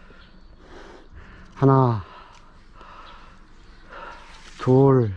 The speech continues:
셋, 넷, 다섯,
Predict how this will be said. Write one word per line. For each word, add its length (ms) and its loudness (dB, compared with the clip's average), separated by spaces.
셋, 540 2
넷, 520 2
다섯, 300 0